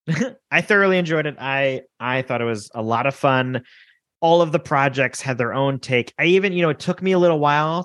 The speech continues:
Speaker 2: to get into She-Hulk Attorney at Law, but once I realized that I was watching a law show and not a superhero show, and every week had a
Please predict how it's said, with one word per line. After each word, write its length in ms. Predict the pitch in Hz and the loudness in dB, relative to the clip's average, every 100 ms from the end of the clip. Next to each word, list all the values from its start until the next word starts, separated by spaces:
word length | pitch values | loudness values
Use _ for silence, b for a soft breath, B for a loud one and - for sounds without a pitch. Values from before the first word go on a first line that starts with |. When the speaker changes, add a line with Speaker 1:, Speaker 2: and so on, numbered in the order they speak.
| - | -6
Speaker 2:
to 100 | 131 | -4
get 200 | 127 127 | 0 2
into 200 | 135 131 | 0 -4
She-Hulk 440 | - 127 139 131 | -4 -2 0 0
Attorney 340 | 131 - 127 123 | -4 -4 -2 0
at 80 | 113 | 0
Law, 280 | 117 139 170 B B B | 0 0 -2 B B B
but 100 | 127 | 0
once 340 | 120 143 147 | 2 2 2
I 60 | 151 | 0
realized 500 | 147 127 127 123 123 | 2 2 4 4 2
that 100 | 120 | 0
I 40 | 110 | 2
was 200 | 110 104 | 0 -2
watching 540 | 104 104 - 127 123 - | -4 -4 -2 -4 -4 -6
a 80 | 98 | -8
law 380 | 90 90 104 131 | -4 -2 0 0
show 460 | - 160 165 180 | 0 2 2 0
and 200 | 107 107 | 0 2
not 200 | 110 110 | 2 2
a 40 | 98 | -2
superhero 720 | - 113 107 143 156 160 165 | -6 -8 -4 -2 0 0 0
show, 300 | - 175 180 | 2 2 2
and 100 | 117 | 2
every 260 | 98 110 117 | 0 2 2
week 160 | 120 | 2
had 120 | 120 | 0
a 120 | 107 | -2